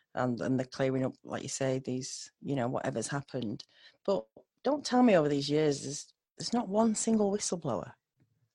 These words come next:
There's not one single person over these years who's, who could come out even anon-, anonymously and go, "This is what's going on." How can this be such a well-kept secret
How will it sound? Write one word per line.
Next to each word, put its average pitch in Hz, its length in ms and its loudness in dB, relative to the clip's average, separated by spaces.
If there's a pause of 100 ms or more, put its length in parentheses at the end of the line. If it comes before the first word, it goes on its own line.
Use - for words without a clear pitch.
(440)
There's 196 140 -4
not 240 180 2
one 226 240 4
single 208 400 2
person 185 800 0 (1200)
over 156 240 0
these 156 300 0
years 156 300 2
who's, 139 260 -2 (120)
who 147 100 -6
could - 220 -10
come 156 160 -2
out 147 140 2
even 165 220 0
anon-, 143 480 0
anonymously 143 920 -2 (500)
and 135 200 -8
go, 117 360 -4 (460)
"This - 240 -6
is 139 100 -8
what's - 200 -4
going 127 280 -2
on." 139 280 0 (420)
How 220 180 0
can 214 400 2
this - 500 -2 (120)
be 175 220 0
such - 560 -4
a 160 180 0 (560)
well-kept 151 560 0
secret 175 540 -4